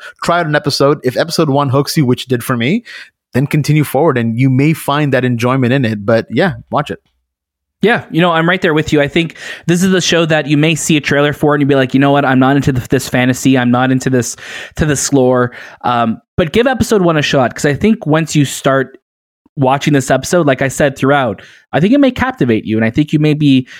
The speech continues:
Speaker 2: you know, I think you may be caught by it and you wanna continue. So, um, this also, episode one also does something that was tr-, really interesting that I was talking to you about, Anthony, that it ends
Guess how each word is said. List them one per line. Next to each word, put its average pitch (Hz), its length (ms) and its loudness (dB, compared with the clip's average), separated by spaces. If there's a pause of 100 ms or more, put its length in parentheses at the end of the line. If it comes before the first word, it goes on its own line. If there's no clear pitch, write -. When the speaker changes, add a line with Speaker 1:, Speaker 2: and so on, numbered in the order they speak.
(120)
Speaker 2:
you 127 80 0
know, 127 160 4
I 123 80 0
think 156 160 -2
you 147 140 4
may 139 100 4
be 127 140 2
caught 151 360 -4
by 123 180 0
it 113 100 0
and 110 100 4
you 117 80 4
wanna 120 240 2
continue. 120 460 -2
So, 98 320 -2 (300)
um, 120 260 0
this 196 160 0
also, 302 360 0 (120)
episode 294 300 2
one 180 200 2
also 170 260 0
does 139 240 0
something 151 200 0
that 131 80 6
was 123 100 0
tr-, 143 120 -4 (100)
really 139 340 0
interesting 127 580 0 (280)
that 127 80 4
I - 20 4
was 147 120 0
talking 160 260 -2
to 127 40 6
you 147 120 6
about, 127 240 2
Anthony, 113 320 2
that 123 180 0
it 131 220 -2
ends 139 520 0